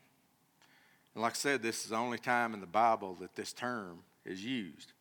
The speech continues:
Peter's use of it here and, and his description of these false teachers throughout this chapter strongly, uh, expresses to me that, uh,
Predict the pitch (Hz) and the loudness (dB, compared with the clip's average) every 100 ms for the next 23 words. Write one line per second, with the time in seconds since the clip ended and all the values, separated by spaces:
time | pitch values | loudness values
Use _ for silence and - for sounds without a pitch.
0 | _ _ _ _ - _ _ _ _ _ | _ _ _ _ -20 _ _ _ _ _
1 | - 139 202 180 131 160 165 - 135 131 | 2 6 10 8 8 4 4 4 4 4
2 | - - _ _ - 120 151 151 147 110 | 2 -20 _ _ -8 4 6 8 6 2
3 | 104 - 107 120 127 107 123 - 165 202 | -6 -6 -2 2 2 2 -4 6 6 6
4 | 135 123 107 127 117 - - _ _ _ | 0 -4 0 2 2 -4 -8 _ _ _
5 | - 143 131 - 135 131 143 135 - - | 4 6 6 2 2 2 -2 -4 -6 -10
6 | _ _ 120 135 147 143 123 - 151 175 | _ _ 4 8 8 4 -2 4 6 6
7 | - 123 123 - - - - 139 160 175 | 4 -2 -2 -8 -18 -18 -2 6 8 8
8 | 151 131 127 110 - _ _ _ _ _ | 8 6 4 -2 -20 _ _ _ _ _
9 | _ - 110 107 92 92 _ _ _ _ | _ -2 2 2 0 -8 _ _ _ _
10 | - 107 - 147 156 143 113 - 120 165 | -12 -6 0 4 4 4 -4 -4 4 6
11 | 156 139 135 - _ _ _ _ _ _ | 6 4 -4 -16 _ _ _ _ _ _
12 | _ _ 117 113 - 123 107 | _ _ 2 2 2 -2 -2